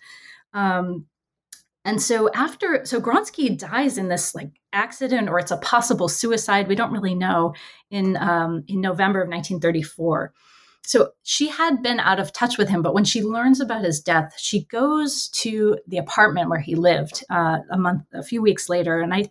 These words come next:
think she was probably there with his, his parents or his father. And she does an interior photographic study of his, uh, apartment room. So it's a, you see his writing desk, you see a cabinet full of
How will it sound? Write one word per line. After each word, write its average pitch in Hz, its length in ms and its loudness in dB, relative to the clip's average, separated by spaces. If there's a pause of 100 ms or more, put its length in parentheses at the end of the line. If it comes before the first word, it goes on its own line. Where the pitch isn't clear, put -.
(120)
think 381 120 -2
she 277 140 2
was 214 120 0
probably 214 440 0
there 175 180 -4
with 156 160 -4
his, 165 360 -4
his 165 180 -12
parents 170 500 -6
or 156 80 0
his 160 160 -2
father. 170 480 -4 (800)
And 220 80 -6
she 269 160 0
does 320 240 -2
an 320 220 -4
interior 220 720 4
photographic 175 640 -2
study 156 440 0
of 156 260 -2
his, - 400 -6 (500)
uh, 151 320 -2
apartment - 440 0
room. - 340 -6 (480)
So 185 480 0
it's - 260 -8
a, 180 320 0 (880)
you 208 120 -4
see 196 580 0 (320)
his 175 280 -2
writing 240 360 0
desk, - 640 -6 (400)
you 208 100 -6
see 156 200 0
a 151 100 -2
cabinet 226 680 -2
full 190 220 -2
of - 40 -4